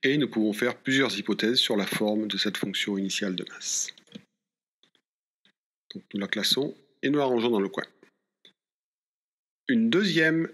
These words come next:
euh, un deuxième élément de base important est l'évolution des étoiles. C'est ce qui est représenté ici sur ces isochrones. Et donc nous voyons que ces étoiles vont suivre une certaine évolution. Dans le diagramme couleur magnitude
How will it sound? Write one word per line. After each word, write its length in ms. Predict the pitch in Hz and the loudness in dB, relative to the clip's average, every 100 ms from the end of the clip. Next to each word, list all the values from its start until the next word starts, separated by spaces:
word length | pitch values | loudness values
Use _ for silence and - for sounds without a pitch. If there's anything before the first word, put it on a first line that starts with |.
| - | -2
euh, 880 | 131 113 107 101 98 95 90 82 | 2 4 4 4 4 2 2 2
un 40 | 113 | 2
deuxième 340 | 143 185 190 | 2 4 4
élément 260 | 127 113 113 | 4 4 4
de 80 | 110 | 2
base 180 | 110 | 2
important 500 | 107 117 - 156 180 - | 0 0 0 0 -2 -2
est 320 | 131 147 - - | 2 2 0 -6
l'évolution 600 | 139 120 120 151 - 147 | 0 2 4 2 2 2
des 100 | 120 | 2
étoiles. 320 | 110 104 - - | 2 0 -4 -4
C'est 180 | - | -2
ce 120 | - 147 | 0 0
qui 140 | - | 0
est 20 | |
représenté 480 | 107 101 104 107 104 | -2 0 2 2 4
ici 260 | 104 104 139 | 2 2 2
sur 200 | - 110 | 2 0
ces 180 | 101 | -2
isochrones. 500 | 95 92 101 131 165 208 - _ - - - - | 0 -2 0 0 0 -2 -8 _ -20 -20 -8 0
Et 180 | 135 | 2
donc 280 | 156 123 135 | 2 0 2
nous 100 | 120 | 2
voyons 340 | 107 107 117 156 | 4 4 2 0
que 440 | - 120 131 - - | 0 2 2 0 -6
ces 240 | - - 113 | -4 0 2
étoiles 300 | 110 139 135 | 2 0 0
vont 180 | 107 | 0
suivre 380 | 95 - 170 165 | 2 4 4 4
une 80 | 117 | 4
certaine 340 | 98 120 - | 2 0 0
évolution. 540 | 107 95 92 - 123 190 - _ _ - - - - _ _ | 0 2 2 2 2 -2 -10 _ _ -20 -20 -20 -20 _ _
Dans 180 | - 147 | -2 0
le 80 | 139 | 2
diagramme 520 | 120 113 107 104 98 - _ _ - _ | 2 2 2 2 0 -4 _ _ -20 _
couleur 260 | - 110 104 | -2 2 2
magnitude 540 | 101 101 - 170 165 | 2 2 2 2 2